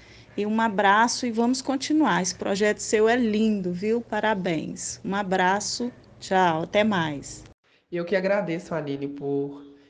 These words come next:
Speaker 2: me convidar para esse podcast, que é um projeto tão incrível e tão necessário dentro da escola nos dias de hoje, e por depositar essa confiança em mim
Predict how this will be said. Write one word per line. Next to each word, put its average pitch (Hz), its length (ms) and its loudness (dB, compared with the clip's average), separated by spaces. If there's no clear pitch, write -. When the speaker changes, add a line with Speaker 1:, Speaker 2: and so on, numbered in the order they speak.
Speaker 2:
me 151 80 -16
convidar 147 380 -6
para 143 160 -8
esse 143 160 -8
podcast, 151 800 -8
que - 120 -12
é 147 60 -8
um 147 80 -12
projeto 143 480 -6
tão 165 200 -8
incrível 147 540 -10
e 143 60 -8
tão 160 200 -8
necessário 170 760 -8
dentro 143 320 -6
da 143 80 -4
escola 139 380 -4
nos 143 200 -4
dias 135 240 -8
de 131 140 -8
hoje, 143 440 -6
e 180 60 -14
por 180 160 -10
depositar 185 480 -4
essa 175 140 -4
confiança 175 560 -6
em 208 40 -4
mim 175 280 -8